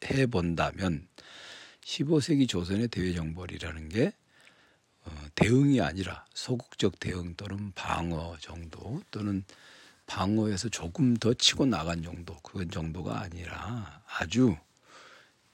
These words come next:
이제 좀 말하자면 기획된, 사전에 기획된, 그리고 국왕이 주도했던 대외 정책의 하나로서, 어, 우리가 볼 수 있다.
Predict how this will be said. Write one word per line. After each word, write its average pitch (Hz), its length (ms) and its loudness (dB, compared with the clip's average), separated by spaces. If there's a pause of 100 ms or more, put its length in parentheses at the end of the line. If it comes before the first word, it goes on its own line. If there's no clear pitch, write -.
(240)
이제 85 180 -12
좀 78 360 -14
말하자면 78 520 -16
기획된, - 1200 0 (240)
사전에 95 540 -6
기획된, - 800 -12 (100)
그리고 95 260 -8 (260)
국왕이 101 500 4
주도했던 - 920 -2 (360)
대외 92 320 -8
정책의 95 1000 -8
하나로서, 120 720 -2
어, - 960 -12 (140)
우리가 95 200 -14
볼 - 180 -20
수 - 140 -14
있다. - 360 -10